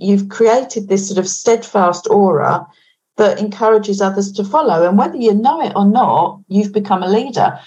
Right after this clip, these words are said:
And I think that that's, reminds me of, it's a lot of people out there that probably don't recognise that they're a leader. So,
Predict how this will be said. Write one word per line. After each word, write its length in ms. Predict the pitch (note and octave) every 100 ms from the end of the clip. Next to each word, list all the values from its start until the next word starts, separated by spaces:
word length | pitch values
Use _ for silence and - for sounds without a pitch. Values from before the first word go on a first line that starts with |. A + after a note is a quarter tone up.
| _ G#3
And 160 | G3+
I 100 | G#3
think 260 | G#3 A3+ G3
that 160 | G3 G3
that's, 560 | G3 - - - - _ -
reminds 640 | G3+ G3 G#3 A3 G#3 G3+
me 260 | G#3 G3+ F#3
of, 260 | F#3 - _ _ _ _ _ _ _ _ _ _ _
it's 140 | - F#3
a 40 |
lot 140 | F#3+ G3
of 80 |
people 320 | G3 G3 G3 E3
out 260 | D#3 -
there 200 | D#3 D3
that 260 | D3 - -
probably 400 | - - C4+ G3
don't 300 | G3+ G#3 F3+
recognise 1000 | G3 G3+ G3 - D3+ C3+ D3 F3+ G3 - _ _ -
that 180 | - F#3
they're 220 | F3+ F3+
a 40 | F#3
leader. 400 | G#3 G#3+ F3 -
So, 500 | - E3+ E3+ E3+